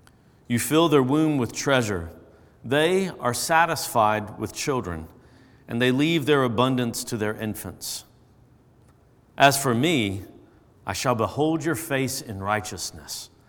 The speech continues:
When I awake, I shall be satisfied with your likeness. This is the word of the Lord. Thanks be to God. Pain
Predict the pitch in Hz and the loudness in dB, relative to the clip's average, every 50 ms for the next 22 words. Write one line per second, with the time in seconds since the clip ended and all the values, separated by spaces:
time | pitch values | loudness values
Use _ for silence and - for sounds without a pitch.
0 | _ _ _ _ _ _ - - _ - 117 120 135 143 147 151 147 147 147 131 | _ _ _ _ _ _ -20 -16 _ -2 0 4 4 6 6 6 4 4 2 2
1 | 120 107 120 131 160 190 196 - - - - - - - - - _ _ _ _ | 2 4 6 6 4 4 0 -4 -12 -16 -18 -20 -20 -20 -20 -20 _ _ _ _
2 | _ - 98 - - 123 120 107 104 92 - - - 127 120 127 123 123 113 - | _ -8 -8 -6 -4 -4 -4 -4 -2 -2 -2 -2 2 4 6 6 6 6 4 0
3 | - - 135 120 120 117 113 104 98 92 101 107 104 - - - 107 95 101 101 | 2 4 6 6 6 6 2 0 -4 -2 -2 -2 -2 -2 -6 -10 -8 -4 -2 -2
4 | 101 101 98 92 87 90 95 95 92 87 80 - - 80 73 - - - - - | -2 -2 -2 -4 -8 -8 -6 -4 -2 -2 -4 -4 -10 -18 -16 -14 -12 -12 -12 -12
5 | - _ _ _ _ _ _ _ _ _ - - _ _ _ _ _ _ - - | -16 _ _ _ _ _ _ _ _ _ -20 -20 _ _ _ _ _ _ -20 -20
6 | _ - 95 - 120 117 113 104 92 - 107 92 90 101 101 101 101 95 101 110 | _ -12 -8 -4 -4 -2 -2 -4 -6 -8 -8 -6 -4 -2 -2 -2 -4 -6 -8 -10
7 | 98 95 87 87 90 85 82 80 76 76 69 - - - 101 101 98 - - - | -12 -12 -10 -8 -8 -8 -8 -10 -12 -14 -18 -20 -18 -14 -12 -12 -12 -12 -12 -10
8 | 104 95 87 80 80 82 80 78 73 - - - _ _ _ _ _ _ _ _ | -10 -8 -8 -10 -10 -10 -10 -10 -12 -16 -20 -20 _ _ _ _ _ _ _ _
9 | _ _ _ _ _ _ _ _ _ _ _ _ _ _ - - - - - - | _ _ _ _ _ _ _ _ _ _ _ _ _ _ -20 -20 -20 -20 -20 -20
10 | - - - _ _ _ - - _ _ _ _ _ _ _ _ _ _ _ _ | -20 -20 -20 _ _ _ -20 -20 _ _ _ _ _ _ _ _ _ _ _ _
11 | _ _ _ _ _ _ _ _ _ _ _ _ _ _ _ _ _ _ _ _ | _ _ _ _ _ _ _ _ _ _ _ _ _ _ _ _ _ _ _ _
12 | _ _ _ _ _ _ _ _ _ - - - 180 190 190 175 143 127 131 143 | _ _ _ _ _ _ _ _ _ -16 -8 -2 2 2 4 4 4 4 2 2
13 | 160 165 | 0 -2